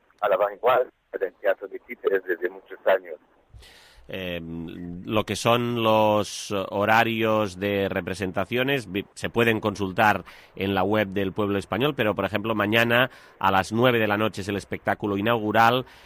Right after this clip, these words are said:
Speaker 2: y en los días
Speaker 1: Sí.
Speaker 2: siguientes, sobre todo en fin de semana, por la mañana y por la tarde,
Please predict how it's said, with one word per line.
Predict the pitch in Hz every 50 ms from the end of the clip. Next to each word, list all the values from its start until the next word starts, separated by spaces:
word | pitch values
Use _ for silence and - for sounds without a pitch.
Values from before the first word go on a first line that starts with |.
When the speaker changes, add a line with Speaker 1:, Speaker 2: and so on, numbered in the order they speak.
| - _ 104
Speaker 2:
y | 117 127 139
en | 135 117 110
los | 104 104 90 95
días | 110 117 120 120 113 120
Speaker 1:
Sí. | 117 - 104 110
Speaker 2:
siguientes, | 113 - 117 107 101 123 127 123 127 110 - 127 131 131 - - - - -
sobre | - - 92 90 87
todo | 107 107 107
en | 104 98
fin | - 110 107
de | 104 104
semana, | - - 104 110 113 113 113 113 123 127 - - - - _ _
por | - 98 95
la | 98 95
mañana | 92 95 101 104 104 104
y | 101
por | - - 104 98
la | 101 101 95
tarde, | - 104 101 101 101 104 104 101